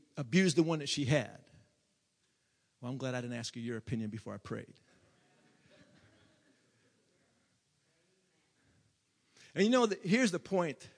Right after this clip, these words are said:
why I brought this up. You know, I could have been a little perturbed with God. Because, see, he used, in that situation, used medicine to bless this woman with a new liver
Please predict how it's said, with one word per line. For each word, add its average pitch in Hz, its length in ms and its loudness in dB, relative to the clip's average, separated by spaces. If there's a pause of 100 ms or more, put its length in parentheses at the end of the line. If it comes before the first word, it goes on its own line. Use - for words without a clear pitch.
why 147 200 0
I - 20 0
brought 147 260 0
this 131 220 -4
up. 147 180 -4 (1040)
You 156 80 -6
know, 185 60 2
I 233 60 4
could 254 120 4
have 214 80 0
been 196 100 8
a 175 60 2
little 175 160 2
perturbed 180 540 2
with 135 180 -6
God. 120 340 -2 (1600)
Because, 156 320 0
see, 160 200 2
he 143 120 -2
used, 180 640 -2 (560)
in 135 80 -8
that 196 100 0
situation, 139 520 -4
used 127 200 -4
medicine 143 680 -4 (800)
to 147 120 -8
bless 147 300 -4
this 139 240 -4
woman 123 340 -10 (300)
with 147 160 -2
a 151 40 4
new 151 160 8
liver 131 560 2